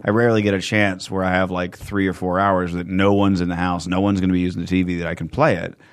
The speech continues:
which is why I've been playing Mortal Kombat ten so much recently, because that's a two-player thing. We can all have a good time, whatever have you. Um, but yeah, I would probably look at it. I'd probably like, "Oh, let's see what this is all about." But I don't,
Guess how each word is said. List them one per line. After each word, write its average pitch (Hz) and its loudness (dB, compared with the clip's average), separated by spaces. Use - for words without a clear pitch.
which 95 -4
is 92 -2
why 92 2
I've 90 0
been 92 -2
playing 92 0
Mortal 90 0
Kombat 92 0
ten 165 2
so 95 -2
much 80 -8
recently, 85 -6
because 90 0
that's 85 -6
a - -14
two-player 90 2
thing. 85 -2
We 92 2
can 80 -6
all 85 -4
have 85 -2
a 87 -2
good 87 -10
time, 85 -6
whatever 87 -8
have 127 -2
you. 85 -6
Um, 95 -2
but 165 -2
yeah, 208 0
I 165 2
would 190 0
probably 120 0
look 92 0
at 90 -2
it. 90 -6
I'd 104 -4
probably 92 2
like, 85 -8
"Oh, 107 2
let's 107 0
see 95 -2
what 87 -4
this 110 0
is 90 -2
all 78 -6
about." 78 -6
But 170 2
I 170 4
don't, 220 0